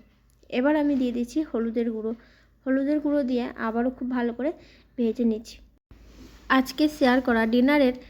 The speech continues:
রেসিপির ভিডিওটা ভালো লাগলে অবশ্যই একটা লাইক করবেন বন্ধুরা। তার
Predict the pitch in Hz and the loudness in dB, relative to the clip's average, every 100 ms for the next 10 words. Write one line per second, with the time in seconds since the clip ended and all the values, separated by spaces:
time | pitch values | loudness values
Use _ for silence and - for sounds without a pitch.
0 | - _ - 240 247 277 294 277 277 247 | -20 _ 0 0 2 2 2 2 2 4
1 | 247 220 220 240 - - 233 214 247 262 | 2 2 -4 -6 -14 -8 -2 2 4 4
2 | 254 262 240 214 226 240 240 247 233 208 | 4 2 2 0 -2 -4 -2 0 0 0
3 | 202 220 226 220 226 214 220 220 - - | -4 -4 -2 0 0 0 -2 -6 -8 -14
4 | - - - - 226 | -20 -20 -18 -2 0